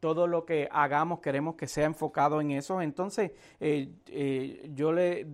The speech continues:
cuando escribí esta nota, yo le decía al Señor, "Señor, yo me quiero proponer, eh, ser bien intencional con esta misión que nos has dado y que yo anhelo que el Espíritu Santo, en mi caso, me transforme,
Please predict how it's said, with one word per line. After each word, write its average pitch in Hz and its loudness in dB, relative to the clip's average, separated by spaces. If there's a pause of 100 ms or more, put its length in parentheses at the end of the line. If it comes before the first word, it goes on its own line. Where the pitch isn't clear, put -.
cuando 147 0
escribí 143 -2
esta 170 2
nota, 175 0
yo 156 0
le 165 4
decía 180 0
al 175 -2
Señor, 170 -6
"Señor, 170 -4
yo 196 0
me 202 -4
quiero 196 2
proponer, 180 -2 (480)
eh, 143 2
ser 156 0
bien 190 -2
intencional 170 -4
con 151 -2
esta 151 -2
misión 165 -6
que 156 -2
nos 139 -4
has 139 -2
dado 139 2 (260)
y 147 -4
que 147 2
yo 143 4
anhelo 202 6
que 165 2
el 147 4
Espíritu 190 2
Santo, 165 6
en 151 6
mi 147 4
caso, 220 10
me 180 4
transforme, 208 2